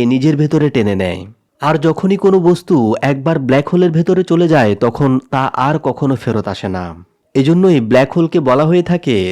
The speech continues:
the point of no return, অর্থাৎ এমন একটি রাস্তা,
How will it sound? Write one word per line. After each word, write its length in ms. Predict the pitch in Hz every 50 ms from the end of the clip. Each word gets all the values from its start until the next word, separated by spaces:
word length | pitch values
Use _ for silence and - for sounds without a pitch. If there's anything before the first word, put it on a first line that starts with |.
| 98 104 98
the 120 | 123 117 117 -
point 320 | - 139 147 165 170 165 -
of 140 | 180 175 165 - 135 127 117
no 100 | 123 139 156
return, 460 | 147 135 123 - 127 113 104 98 90 87 87 87 90 95 98 _ _ _ _ -
অর্থাৎ 380 | 139 139 - - 185 180 175 175 - - _
এমন 220 | - 139 135 160 175
একটি 200 | 190 180 180 202
রাস্তা, 380 | 175 175 170 - - - 175